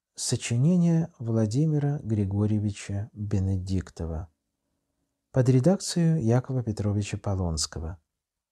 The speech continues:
Второе посмертное издание. Том второй. Санкт-Петербург,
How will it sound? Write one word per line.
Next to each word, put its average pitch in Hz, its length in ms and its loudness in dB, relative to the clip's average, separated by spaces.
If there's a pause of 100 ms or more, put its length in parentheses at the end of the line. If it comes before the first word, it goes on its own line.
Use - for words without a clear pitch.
Второе 123 500 2
посмертное 101 760 -2
издание. 92 600 -4 (760)
Том 185 220 2
второй. 87 600 -4 (640)
Санкт-Петербург, 113 1000 0